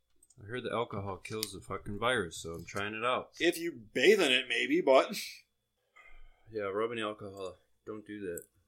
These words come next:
Speaker 2: Drink it. Trump
Speaker 1: Don't
Speaker 2: was on
Speaker 1: inject it.
Speaker 2: Trump was on the right track. Inject. Don't inject bleach, but inject rubbing alcohol.
Speaker 1: Yeah. Where does he come up with some of that shit? This just blows my fucking mind, but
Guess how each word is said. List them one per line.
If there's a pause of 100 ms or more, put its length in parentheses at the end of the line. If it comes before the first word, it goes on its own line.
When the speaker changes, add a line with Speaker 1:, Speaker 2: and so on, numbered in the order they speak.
(160)
Speaker 2:
Drink
it. (1160)
Trump
Speaker 1:
Don't
Speaker 2:
was
on
Speaker 1:
inject
it. (160)
Speaker 2:
Trump
was
on
the
right
track.
Inject.
Don't
inject
bleach,
but
inject
rubbing
alcohol.
Speaker 1:
Yeah. (320)
Where
does
he
come
up
with
some
of
that
shit?
This
just
blows
my
fucking
mind,
but